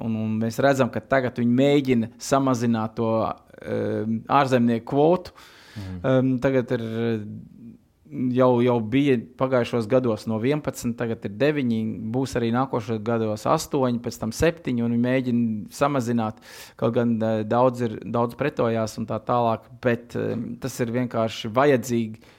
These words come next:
Speaker 1: lai la-, eh, Vācijas izlase varētu, eh, pilnveidoties.
Speaker 2: Kurā vietā tu ierindotu Vācijas līgu Eiropas, eh, līgu sarakstā?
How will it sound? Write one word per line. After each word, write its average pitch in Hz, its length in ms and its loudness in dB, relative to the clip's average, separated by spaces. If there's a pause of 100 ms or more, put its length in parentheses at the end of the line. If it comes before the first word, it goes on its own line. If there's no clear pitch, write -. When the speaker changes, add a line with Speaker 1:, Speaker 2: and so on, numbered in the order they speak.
(180)
Speaker 1:
lai 120 400 2
la-, 123 240 0
eh, 120 180 0
Vācijas 123 340 0
izlase 123 300 -4
varētu, 117 380 -4
eh, 113 60 -6
pilnveidoties. 110 720 -6 (320)
Speaker 2:
Kurā 135 220 4
vietā 127 320 4
tu 123 80 -2
ierindotu 104 800 -2
Vācijas 101 560 -2
līgu 107 220 -4
Eiropas, 101 600 -4
eh, 95 40 -8 (440)
līgu 104 320 -6
sarakstā? 95 600 -6